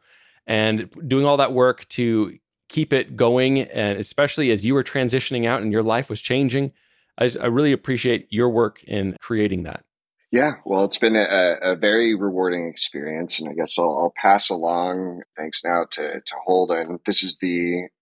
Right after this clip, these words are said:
Speaker 2: very first time we've ever actually spoken not via text.
Speaker 1: <laughs>
Speaker 2: So it's been great to meet you, Holden. And, uh, I'm really happy that someone who's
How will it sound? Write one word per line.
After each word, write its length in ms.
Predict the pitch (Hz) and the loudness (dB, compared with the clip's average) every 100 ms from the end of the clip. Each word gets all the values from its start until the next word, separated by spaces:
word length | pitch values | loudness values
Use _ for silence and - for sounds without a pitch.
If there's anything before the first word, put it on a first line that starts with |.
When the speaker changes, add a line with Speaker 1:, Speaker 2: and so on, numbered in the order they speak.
| _ | _
Speaker 2:
very 280 | 98 110 120 | 0 2 2
first 300 | 117 104 - | 2 0 2
time 180 | 95 90 | 2 0
we've 140 | 85 | 0
ever 440 | 85 82 82 82 80 | -2 -2 -2 -2 0
actually 420 | 85 - 85 80 | -2 -2 -4 -2
spoken 800 | - - 87 82 82 80 80 78 76 | 0 0 0 -2 -4 -4 -4 -8 -10
not 360 | 87 90 87 85 - | -4 -2 0 -2 -2
via 180 | 85 80 | -2 -2
text. 640 | - 117 110 - - - - 107 | -2 0 0 0 -2 -6 -8 -8
Speaker 1:
<laughs> 220 | - 107 | -6 -6
Speaker 2:
So 220 | - 85 78 | -2 0 0
it's 120 | - | -2
been 200 | 87 90 | -2 -2
great 280 | 85 90 - | 0 0 0
to 120 | 85 | -2
meet 160 | 85 76 | -2 -2
you, 160 | 87 | -2
Holden. 600 | 82 80 82 80 78 80 _ - | 0 0 -2 -2 -4 -8 _ -10
And, 320 | 73 73 71 | -6 -6 -6
uh, 360 | 71 - - - 87 | -6 -6 -8 -10 -6
I'm 100 | 85 | -2
really 240 | 85 76 | 0 -2
happy 400 | 80 78 - 73 | -4 -6 -6 -6
that 240 | 71 73 - - - _ _ - | -4 -6 -8 -20 -20 _ _ 2
someone 260 | 131 120 107 | 4 4 2
who's 380 | 104 - - | 2 0 -2